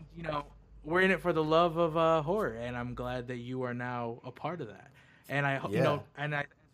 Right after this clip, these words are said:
Speaker 1: as we expressed, we would love to do another episode, maybe a couple months from now, as we could pick up more and new horror. Uh,
Speaker 2: Yes.
Speaker 1: and, you know, we can do our trade-offs and, you know, recommend what's good and, you know,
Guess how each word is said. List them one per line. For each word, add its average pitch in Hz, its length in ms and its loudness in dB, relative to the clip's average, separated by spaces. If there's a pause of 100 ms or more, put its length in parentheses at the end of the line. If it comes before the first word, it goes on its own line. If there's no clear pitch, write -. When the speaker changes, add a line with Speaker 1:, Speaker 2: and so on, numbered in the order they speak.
(140)
Speaker 1:
as 170 160 0
we 175 80 4
expressed, 170 420 -2
we 147 60 -10
would 139 140 -8
love 135 240 -4
to 135 80 -12
do 135 160 -4
another 131 280 -6
episode, 139 560 -8
maybe 127 300 -12 (140)
a 127 40 -14
couple 135 280 -14
months 127 200 -10
from 139 140 -8
now, 147 220 -2
as 120 160 -6
we 120 160 -14
could - 160 -20
pick 143 160 -12
up 120 100 -16
more 127 540 -6
and 135 180 -4
new 180 160 -2
horror. 120 400 -6 (540)
Uh, 127 240 2
Speaker 2:
Yes. 107 300 -6
Speaker 1:
and, 139 280 -4 (260)
you 165 120 -16
know, 147 200 -8
we 147 100 -20
can 147 180 -10
do 147 160 -4
our 151 100 -2
trade-offs 151 640 -2
and, 139 180 -4
you 143 60 -4
know, 139 220 -2
recommend 135 580 -6
what's 127 260 -12
good 151 320 -6
and, 117 300 -8
you 123 80 -12
know, 110 200 -12